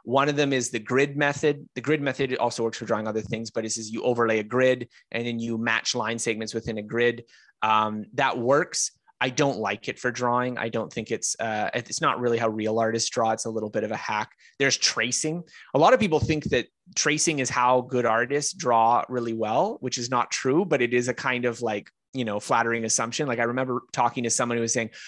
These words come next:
"Oh yeah, all those Renaissance masters, they just used a complicated, uh, lens system to trace. And they just don't actually believe that you could draw that accurately just by looking at something."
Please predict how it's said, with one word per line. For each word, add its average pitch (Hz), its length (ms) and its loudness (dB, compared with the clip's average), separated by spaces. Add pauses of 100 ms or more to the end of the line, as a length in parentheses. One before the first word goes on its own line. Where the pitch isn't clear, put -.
(180)
"Oh 185 100 8
yeah, 196 160 8
all 180 120 8
those 180 180 6
Renaissance 170 480 2
masters, 127 360 0
they 147 120 -2
just 151 200 -2
used 151 200 2
a 139 40 0
complicated, 135 800 -2 (400)
uh, 123 140 4
lens 156 400 0
system 120 420 -2
to 113 140 -8
trace. 143 560 2 (280)
And 131 120 0
they 151 60 4
just 151 140 4
don't 165 180 4
actually 151 280 2
believe 135 400 0
that 131 120 -2
you 131 120 -2
could 127 220 -6
draw 127 380 6
that 123 220 2
accurately 120 640 -2
just 117 300 0
by 110 140 2
looking 113 360 -2
at 98 140 -4
something." 110 400 -6